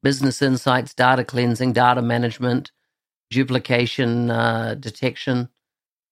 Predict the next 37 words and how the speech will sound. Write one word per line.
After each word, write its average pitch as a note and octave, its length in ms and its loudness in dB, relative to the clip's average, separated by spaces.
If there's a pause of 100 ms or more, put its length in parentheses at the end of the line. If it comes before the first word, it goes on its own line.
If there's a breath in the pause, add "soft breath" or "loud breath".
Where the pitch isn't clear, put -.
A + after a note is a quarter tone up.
(120)
email C3 320 2
validation, B2 640 -2
name A#2 240 0
validation, A#2 500 0
phone A#2 280 -2
validation, A#2 720 -2 (760)
um, A#2 840 -2 (520)
T C3+ 160 -4
P A#2+ 200 -4
S A#2 120 -4
services, A#2 480 -6
not A#2+ 160 -4
sure A#2 200 -6
what G#2 140 -8
that A2+ 180 -4
is. B2 280 -8 (800)
Um, B2+ 520 0 (260)
but - 120 -8
yeah, A3 240 4
wow. D3+ 400 4
It, F3 100 0
you, F#3+ 280 -2
is, E3+ 360 -4
and, G3 200 2
and - 420 0 (100)
do C#3+ 120 -2
you A3 80 2
sell A#3 260 2
internationally? F#3+ 680 0
Do B2+ 120 0
you, D3 180 2
do C#3+ 200 0
you C#3+ 240 4
have D#3 160 2
any C#3+ 180 0
issues C3 380 0
around, B2 480 2